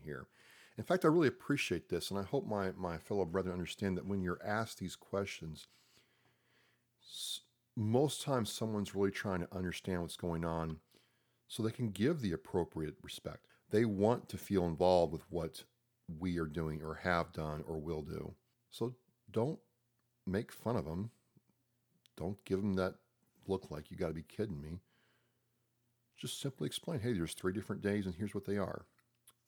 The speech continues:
Memorial Day has been observed on the last Monday of May. And while, again, people think of Memorial Day as the,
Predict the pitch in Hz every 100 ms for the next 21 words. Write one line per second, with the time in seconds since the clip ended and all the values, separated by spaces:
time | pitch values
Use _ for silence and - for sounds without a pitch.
0 | _ 101 98 156 135 80 73 65 - _
1 | _ - 92 87 90 92 85 85 101 98
2 | 98 - 82 78 85 104 123 - 101 101
3 | 101 95 104 - 87 98 123 - - 82
4 | 76 101 123 _ _ _ _ _ 90 90
5 | 87 90 90 90 - 92 98 87 82 -
6 | - 104 - 95 - 82 80 82 90 87
7 | 87 85 85 - 82 80 71 87 82 80
8 | 80